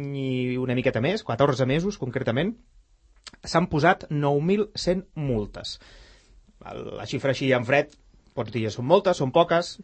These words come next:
depèn. La mitjana són sis-centes cinquanta al mes, vint-i-dues al dia. Però, evidentment, amb molta irregularitat segons els mesos. No, no, no és una cosa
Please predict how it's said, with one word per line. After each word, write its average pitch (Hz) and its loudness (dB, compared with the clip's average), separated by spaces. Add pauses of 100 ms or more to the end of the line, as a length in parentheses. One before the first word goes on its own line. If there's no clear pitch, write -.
depèn. 110 -2 (420)
La 131 0
mitjana 180 2 (500)
són 135 -6
sis-centes 180 0
cinquanta 139 0
al 120 0
mes, 220 -4
vint-i-dues 131 -4
al 113 -2
dia. 101 -4 (580)
Però, - -6
evidentment, 127 0
amb 127 -2
molta 127 2
irregularitat 117 0 (400)
segons 117 0
els 113 0
mesos. 95 -8
No, 104 -2
no, 107 -2
no 110 -2
és 110 -4
una 110 -4
cosa 110 -2